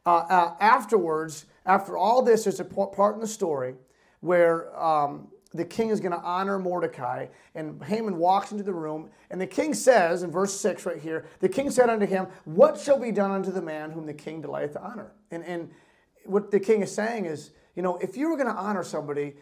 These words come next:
you know, what would you do for the king? And Haman, look at, Haman thought in his heart,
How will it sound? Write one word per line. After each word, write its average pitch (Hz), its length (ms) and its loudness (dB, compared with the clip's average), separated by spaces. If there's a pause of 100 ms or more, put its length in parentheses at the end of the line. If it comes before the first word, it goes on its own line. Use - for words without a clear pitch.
(140)
you 175 80 -4
know, 165 80 0
what 254 300 6
would 247 160 2
you 214 80 0
do 190 260 2
for 170 160 -10
the 151 80 -8
king? 170 240 -6
And 143 100 -10
Haman, 160 560 -8
look 165 140 0
at, 139 100 -8
Haman 226 380 -2
thought 233 360 6
in 247 60 -10
his 240 120 -4
heart, 151 420 0